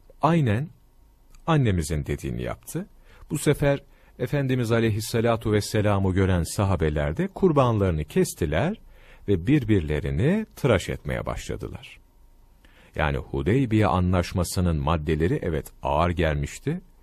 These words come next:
E, ve o dönemde Efendimizin umre ile ilgili emirlerine uymakta bir isteksizlik oldu ve bu durumun çözümü için hanımı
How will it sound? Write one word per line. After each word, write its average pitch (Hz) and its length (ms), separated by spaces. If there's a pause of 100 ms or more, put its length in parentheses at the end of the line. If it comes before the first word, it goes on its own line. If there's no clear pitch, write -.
(480)
E, 76 160
ve 101 180 (580)
o 147 340 (160)
dönemde 80 640 (760)
Efendimizin 104 840 (800)
umre 107 360
ile 127 160
ilgili 98 380
emirlerine 87 640
uymakta 73 680 (160)
bir 120 340
isteksizlik 117 1120 (120)
oldu 85 600 (480)
ve 71 160
bu 110 120
durumun 92 460
çözümü 95 440
için 117 400 (300)
hanımı 90 500